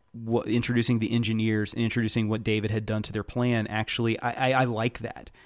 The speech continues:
I think it's a really cool kind of twist on this, this thing, rather than just being this, you know, species that lived out in space,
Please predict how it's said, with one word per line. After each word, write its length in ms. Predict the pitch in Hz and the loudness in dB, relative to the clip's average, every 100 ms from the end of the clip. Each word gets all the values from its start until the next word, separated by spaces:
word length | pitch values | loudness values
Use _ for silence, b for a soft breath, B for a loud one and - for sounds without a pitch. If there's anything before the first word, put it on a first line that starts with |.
| B | B
I 100 | 120 | 0
think 180 | 120 131 | 4 2
it's 100 | 120 | 2
a 60 | 120 | 2
really 280 | 113 117 | 2 2
cool 300 | 113 - 117 | 0 0 -2
kind 220 | 110 117 104 | 0 -2 -4
of 80 | |
twist 520 | - - 123 117 - - | -6 0 2 4 2 0
on 300 | 107 107 107 | -2 0 0
this, 280 | 107 - - | 2 2 2
this 280 | 107 107 - | 0 0 2
thing, 240 | 120 113 | 2 2
rather 260 | 110 113 117 | 2 2 2
than 160 | 110 | 0
just 180 | 104 107 | -2 -2
being 220 | 107 107 | 0 0
this, 240 | 104 98 - | 0 -2 -2
you 120 | 113 | -2
know, 120 | 104 | -2
species 580 | - - 139 - 123 110 | 0 2 4 6 6 4
that 140 | 113 | 2
lived 360 | 117 120 117 107 | 2 4 4 2
out 220 | 110 110 | 0 0
in 60 | 107 | 0
space, 580 | - 113 107 101 - | 0 2 2 2 2